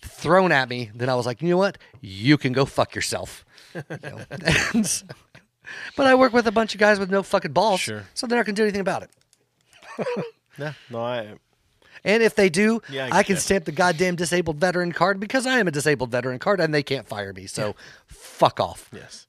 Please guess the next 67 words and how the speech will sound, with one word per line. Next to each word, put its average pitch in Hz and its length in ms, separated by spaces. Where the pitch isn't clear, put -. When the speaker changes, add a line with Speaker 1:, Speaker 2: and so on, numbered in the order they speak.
Speaker 1:
Pay 185 160
me 135 120
off. 92 220
I 123 60
don't 117 140
care. 453 360
<laughs> 453 640
No, 254 160
I 185 160
mean, 170 140
o-, 170 220
outside 185 300
of 151 60
that, 131 140
but 156 80
I'm 170 120
just, 156 220
I'm 185 120
just 170 160
saying, 127 300
like, 131 220
with 135 140
any 143 220
situation, 110 720
uh, - 40
going 165 240
back, 120 220
I 165 120
can 196 160
do 180 140
a 156 60
black 131 240
tie 117 180
thing. 110 220
I 143 80
don't 123 200
like 135 220
doing 175 160
it. 165 100
I 120 100
don't 123 120
enjoy 123 320
it, 151 80
and 123 160
I 117 80
feel 131 340
very 127 360
fucking, 131 320
like, 113 240
the 139 80
whole 160 160
time 156 180
I'm 139 140
there, 233 220
but - 120
I 151 80
can 143 140
get 123 100
through - 160
it. - 80
Speaker 2:
Yeah, 123 160
I 180 140
wouldn't 208 280
want 151 200
to 120 80
be 131 120
one, 123 220